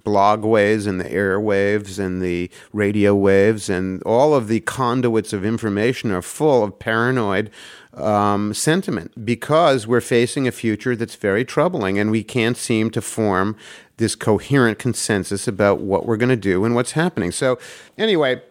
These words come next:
you know, people have a right to be sore about that, and they're afraid, and we're, you know, uh, in the background of all this is the fact that, uh, we're, we're, we've really entered the zone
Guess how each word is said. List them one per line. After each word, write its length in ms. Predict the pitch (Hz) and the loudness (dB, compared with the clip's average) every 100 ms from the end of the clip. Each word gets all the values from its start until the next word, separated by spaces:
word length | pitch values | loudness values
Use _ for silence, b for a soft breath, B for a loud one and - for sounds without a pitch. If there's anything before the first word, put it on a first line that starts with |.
| _ _ _ _ | _ _ _ _
you 200 | - 180 | -6 -2
know, 80 | 208 | 0
people 280 | 170 226 214 | 0 0 0
have 80 | 170 | 2
a 80 | 160 | 2
right 200 | 160 165 | 0 0
to 60 | |
be 140 | 139 123 | -2 -2
sore 400 | - 156 143 135 | -2 0 2 2
about 340 | 127 120 117 | 2 0 0
that, 380 | 131 113 127 147 | 0 2 2 0
and 200 | 127 117 | 0 0
they're 180 | 117 113 | 0 0
afraid, 580 | - 123 107 104 120 | -2 0 2 2 0
and 180 | 135 117 | 0 -2
we're, 240 | 117 113 104 131 131 98 | 0 0 -2 -6 -8 -4
you 100 | 131 | -2
know, 240 | 120 117 - B B B - | 0 0 -4 B B B -4
uh, 120 | 151 - | -2 0
in 200 | 165 151 | -2 0
the 80 | |
background 680 | 117 156 180 220 214 170 151 | -2 0 0 -2 0 0 2
of 140 | 123 123 | 0 0
all 240 | 113 110 | 2 2
this 340 | 107 107 107 | 0 -2 -2
is 200 | 101 113 | -6 -6
the 100 | 95 | -6
fact 640 | 117 - 117 98 95 - - B B B | -8 -2 2 2 0 -6 -20 B B B
that, 640 | 123 107 117 113 113 - - - - | -6 0 4 4 2 -2 -16 -18 -16
uh, 540 | 80 - - - 127 | -14 -14 -16 -8 -4
we're, 560 | 127 110 139 135 135 - - | -4 -2 0 2 0 -2 -6
we're, 420 | 135 139 135 120 - _ _ _ - | 0 2 2 0 -6 _ _ _ -10
we've 300 | 147 139 139 | -2 -2 0
really 340 | 214 202 156 | 0 0 0
entered 540 | 147 165 165 143 113 101 | 0 0 2 0 -2 -2
the 180 | 123 | 0
zone 840 | 113 98 104 143 160 120 101 104 | 0 -2 0 2 2 0 0 -4